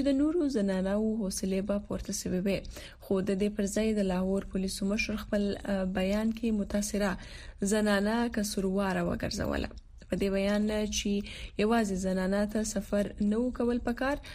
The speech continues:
په دې لاهور پولیسو مشر عمر شیخ په عدالت کې معافي غوښته ده. په دې کله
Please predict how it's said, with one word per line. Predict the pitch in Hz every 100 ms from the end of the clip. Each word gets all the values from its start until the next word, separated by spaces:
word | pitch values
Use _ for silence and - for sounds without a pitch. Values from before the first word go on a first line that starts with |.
| - - -
په | 247
دې | 233 294 294 - 214
لاهور | 196 202 220 226 233
پولیسو | - 202 202 202
مشر | 202 226 - 226 220 220
عمر | 196 190 196
شیخ | - 202 202
په | 196
عدالت | 180 175 180 208 -
کې | 247 247
معافي | 196 196 - 214 226 - - - -
غوښته | 185 180 180 190 196 - 180
ده. | - - - - - - -
په | -
دې | 247 262
کله | 269